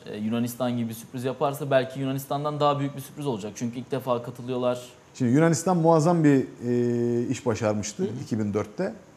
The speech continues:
Speaker 2: Ama yani kavga dövüş başardı. Mücadeleyle, sadece mücadeleyle salt. E, ama şimdi Galler'inki öyle değil. Galler'in heyecan da veren bir futbolu var.
Speaker 1: Evet,
Speaker 2: Ne
Speaker 1: yıldızları
Speaker 2: olursa
Speaker 1: var,
Speaker 2: olsun,
Speaker 1: heyecan
Speaker 2: yıldızları
Speaker 1: veren
Speaker 2: var, heyecan
Speaker 1: yıldızları var.
Speaker 2: veren bir oyunu var. Güzel de futbol oynuyor. Dolayısıyla,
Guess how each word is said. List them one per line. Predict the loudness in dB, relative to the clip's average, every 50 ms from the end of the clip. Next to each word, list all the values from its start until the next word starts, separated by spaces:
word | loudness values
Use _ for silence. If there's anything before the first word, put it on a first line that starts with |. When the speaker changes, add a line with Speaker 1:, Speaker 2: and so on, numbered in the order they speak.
| -20 -20 -20 _ -20 -10 -2 2
Speaker 2:
Ama | 2 4 4 2 0 -2 -4 -8 -12 -14 -16 -20 -20 -14 -8
yani | -6 -6 0 6
kavga | 6 8 8 8 8
dövüş | 8 8 6 4 2
başardı. | -2 -2 -2 -2 -2 -2 -4 -4 -2
Mücadeleyle, | 0 4 4 6 6 6 4 4 4 2 2 0
sadece | 0 0 2 2 2 2 0
mücadeleyle | 0 2 4 4 4 4 2 2 2 2 0 -2
salt. | -2 0 0 0 0 -2 -6 -18 -20 -20 -20 -20 -20 -20 -20 -20 -10 -4 -2
E, | 0 2 2 2 2 2 2 2 0 -2 -4 -6 -10 -10 -6 -2
ama | 2 4 4 4 4 2 -2 -12 -20 -20 -20 -20 -20 -20 -18 -10 -6
şimdi | -4 0 4
Galler'inki | 4 6 6 6 4 4 4 4
öyle | 4 4 4
değil. | 4 2
Galler'in | 2 2 2 2 2 2
heyecan | 2 2 2 2 2 2
da | 2
veren | 2 2 2 2 0
bir | -2
futbolu | -2 -4 -8 -8 -4 -2 0 0
var. | -2 -4 -8 -14 -20 -20 -20 -20 -20 -20 -20 -20 _ _ _ -16 -10
Speaker 1:
Evet, | -6 -6 -6 -6 -8 -14 -12 -6 -2
Speaker 2:
Ne | 0 2
Speaker 1:
yıldızları | 2 2 0 2 2 2
Speaker 2:
olursa | 2 2 2 2
Speaker 1:
var, |
Speaker 2:
olsun, | 0 0
Speaker 1:
heyecan | 0 0 2
Speaker 2:
yıldızları | 2 0 0 0 0 0
Speaker 1:
veren | 0 0
Speaker 2:
var, | 0
heyecan | 2 2 2 2 2
Speaker 1:
yıldızları | 2 2 2 0
var. | 0
Speaker 2:
veren | 0 0
bir | 0
oyunu | 0 0 0 0
var. | 0 0
Güzel | 0 -2 0 0 2 2
de | 0
futbol | -2 -4 -4 -2 0 0
oynuyor. | 0 0 0 0 0 -2 -2 -6 -12 -20 -20 -20 -20 -20 _ -6
Dolayısıyla, | -2 0 0 0 0 0 0 0 2 2 2 2